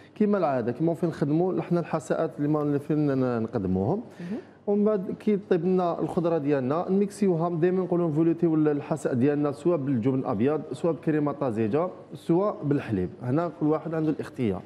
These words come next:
Speaker 2: مهم.
Speaker 1: ولا خرجت لك خاطره ما حبيتش تخليها هيلثي مية بالمية، دير لها كميه تاع زيت الزيتون،
Speaker 2: مهم.
Speaker 1: نكتفي بغير بكميه تاع زيت الزيتون والحساء تاعنا راهو جاهز.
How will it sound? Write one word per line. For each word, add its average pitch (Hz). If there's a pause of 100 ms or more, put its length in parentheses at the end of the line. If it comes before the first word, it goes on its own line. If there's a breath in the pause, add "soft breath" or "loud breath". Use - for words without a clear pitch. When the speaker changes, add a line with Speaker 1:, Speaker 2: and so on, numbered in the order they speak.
Speaker 2:
مهم. 185
Speaker 1:
ولا 202
خرجت 175
لك 185
خاطره 175
ما 160
حبيتش 156
تخليها 156
هيلثي 151
مية 139
بالمية، 143
دير 165
لها 160
كميه 160
تاع 156
زيت 123
الزيتون، 135 (260 loud breath)
Speaker 2:
مهم. 185 (160)
Speaker 1:
نكتفي 160
بغير 147
بكميه 135
تاع 135
زيت 117
الزيتون 127
والحساء 135
تاعنا 131
راهو 95
جاهز. 90